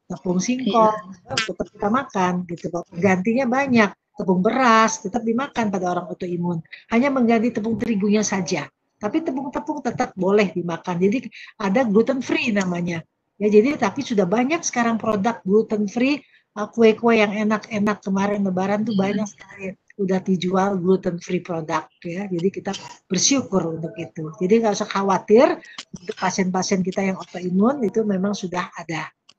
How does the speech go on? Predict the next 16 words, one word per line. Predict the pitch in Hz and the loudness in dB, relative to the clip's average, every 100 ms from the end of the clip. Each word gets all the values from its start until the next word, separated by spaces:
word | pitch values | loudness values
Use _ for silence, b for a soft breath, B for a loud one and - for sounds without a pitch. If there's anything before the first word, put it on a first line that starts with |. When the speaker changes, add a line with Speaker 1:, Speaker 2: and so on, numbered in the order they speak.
| _ _ - | _ _ -12
Speaker 1:
untuk | 165 175 | -8 -6
gluten | 165 165 165 - | -6 -6 -8 -10
free | - 165 | -8 -8
produk. | 160 160 156 151 B B | -8 -8 -6 -8 B B
Memang | - 220 240 294 | 4 6 6 2
akibatnya | 226 208 208 - 233 240 | -2 -4 -6 -6 -4 -2
saya | 214 | 0
juga | 190 190 | -2 -6
aneh | 180 190 | -6 -4
kenapa | 233 214 180 | -2 -2 -2
jadi | 180 170 | -2 -2
mahal, | 202 214 196 185 | -4 -2 -4 -4
saya | 202 185 | -2 0
juga | 175 | 4
bingung. | 202 202 226 208 - - B B | 4 4 4 0 0 -12 B B
Padahal | 226 285 269 247 | 8 8 8 4